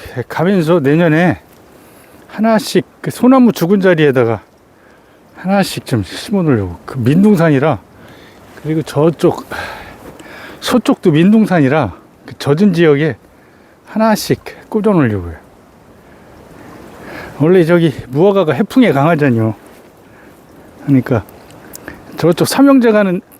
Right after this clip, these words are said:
바위 가는 데도 거기도 나무 하나도 없거든. 그냥 저기 갈대숲이지. 거기다 하나씩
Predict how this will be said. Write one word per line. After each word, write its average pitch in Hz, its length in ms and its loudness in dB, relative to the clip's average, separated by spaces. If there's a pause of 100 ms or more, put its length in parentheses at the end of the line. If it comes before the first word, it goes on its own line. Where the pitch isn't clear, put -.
(1160)
바위 202 220 2
가는 190 220 2
데도 160 180 -2
거기도 180 380 0
나무 165 280 0
하나도 214 320 0
없거든. 110 440 -4 (1160)
그냥 143 340 0
저기 143 300 2 (1160)
갈대숲이지. 135 840 -4 (1160)
거기다 160 260 2
하나씩 226 440 0